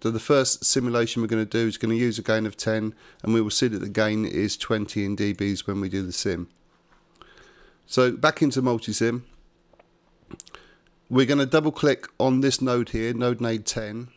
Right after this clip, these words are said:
That's the node we're gonna be testing. It's the output node of the L M seven four one. We go into simulate, analysis, and choose A C analysis.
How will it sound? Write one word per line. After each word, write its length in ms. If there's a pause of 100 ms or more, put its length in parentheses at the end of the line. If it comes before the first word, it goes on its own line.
That's 380
the 80
node 260
we're 80
gonna 220
be 80
testing. 500
It's 220
the 180
output 500
node 480
of 160
the 280
L 160
M 120
seven 280
four 240
one. 240 (2000)
We 140
go 180
into 200
simulate, 800 (400)
analysis, 880 (160)
and 160
choose 400
A 140
C 260
analysis. 680